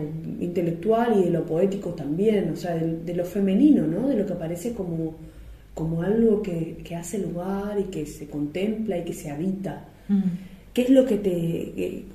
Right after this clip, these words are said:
Speaker 1: qué es lo que se, qué es lo que pasa con tu música, digamos, que es llevado como algo a lo teatral siempre, digo, porque desde tu voz también se plantea eso en la música,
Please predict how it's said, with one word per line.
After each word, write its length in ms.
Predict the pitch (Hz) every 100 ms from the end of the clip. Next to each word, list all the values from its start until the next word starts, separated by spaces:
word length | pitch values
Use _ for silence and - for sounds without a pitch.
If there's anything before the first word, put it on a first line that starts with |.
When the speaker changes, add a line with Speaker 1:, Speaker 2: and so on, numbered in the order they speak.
| - - -
Speaker 1:
qué 100 | 254
es 40 |
lo 100 | 269
que 80 | 226
se, 200 | 226 202
qué 160 | - 202
es 40 |
lo 120 | 285 220
que 40 |
pasa 300 | 214 233 277
con 180 | 220 185
tu 80 | 170
música, 480 | 190 214 - - 147
digamos, 320 | 151 147 147
que 140 | -
es 160 | 156 -
llevado 380 | 190 196 214 190
como 160 | 170 170
algo 360 | 180 185 180 - -
a 120 | - 151
lo 100 | 156
teatral 500 | 185 170 175 190 202
siempre, 680 | - 214 220 202 190 208 - - - - -
digo, 180 | 180
porque 220 | 180 165 160
desde 180 | 156 156
tu 120 | 156
voz 200 | 175 190
también 260 | 180 175 175
se 140 | 175
plantea 480 | 156 156 160 175 175
eso 200 | 175 175
en 80 | 151
la 60 |
música, 460 | 156 208 220 -